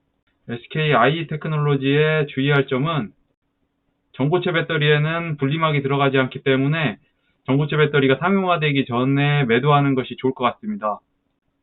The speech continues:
다음은 자동차 제조사의 배터리 셀 내재화에 대한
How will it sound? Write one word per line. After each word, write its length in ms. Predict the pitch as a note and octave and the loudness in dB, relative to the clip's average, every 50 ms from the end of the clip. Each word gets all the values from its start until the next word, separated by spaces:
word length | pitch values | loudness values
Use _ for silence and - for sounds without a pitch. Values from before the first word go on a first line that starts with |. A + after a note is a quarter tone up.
| _ _ - | _ _ -8
다음은 540 | A2+ A2+ B2 C3 C#3 D3+ E3 F3 F3 E3 D3 | -4 -2 0 0 0 0 -2 -2 -4 -6 -4
자동차 800 | - A#2+ B2 D3+ D#3+ D#3 - - _ - - E3+ E3 - D#3+ D3 | -2 -2 0 0 -2 -6 -8 -12 _ -4 0 2 2 2 2 2
제조사의 580 | - C3+ C3+ D3+ C#3+ D3 C#3+ C#3+ D3 D3+ D#3 D3 | 0 0 2 0 0 2 2 2 2 2 0 -2
배터리 360 | G3 G3+ G3+ G#3+ G3+ G3 - | -2 -2 0 0 0 0 0
셀 200 | - F3 D#3 A#2+ | 0 0 0 2
내재화에 920 | A#2 D#3 C#3 C#3 E3+ E3 E3 D#3 D3+ D3+ D3 C#3+ C#3+ C#3 C3+ C3+ C3+ C3+ B2+ | 2 2 2 4 4 4 6 6 6 6 6 6 6 6 6 4 2 2 2
대한 400 | C3 B2+ C3 B2+ B2+ B2+ B2+ | 2 2 2 2 0 -2 -2